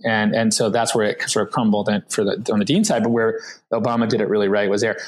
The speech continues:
We were doing the same thing in South Carolina, and, and part because, um, we didn't have that many resources. So if we were gonna scale and actually be able to play in the entire state and have a real impact,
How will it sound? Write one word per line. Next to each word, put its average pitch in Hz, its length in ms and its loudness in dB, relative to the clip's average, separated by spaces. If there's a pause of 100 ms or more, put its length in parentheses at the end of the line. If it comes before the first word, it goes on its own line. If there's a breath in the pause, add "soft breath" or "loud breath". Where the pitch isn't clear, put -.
(120)
We 180 120 2
were 214 80 2
doing 185 200 2
the 156 60 2
same 156 240 2
thing 156 180 2
in 131 100 2
South 127 320 0
Carolina, 113 560 0
and, 131 200 0
and 143 160 0
part 240 300 -2
because, 143 500 -2 (200)
um, 113 420 0 (920)
we 160 140 2
didn't 175 140 2
have 175 100 2
that 175 100 2
many 175 140 2
resources. - 560 0
So 131 400 2 (240 loud breath)
if 131 140 -2
we 196 100 2
were 240 100 2
gonna 190 160 2
scale 120 680 0
and 113 100 0
actually 120 380 0
be 120 180 2
able 117 220 0
to - 120 0
play 110 640 0
in 127 140 -2
the 117 120 2
entire 113 420 2
state 104 300 0
and 104 100 0
have 107 160 -2
a - 20 2
real 104 220 2
impact, 101 560 -2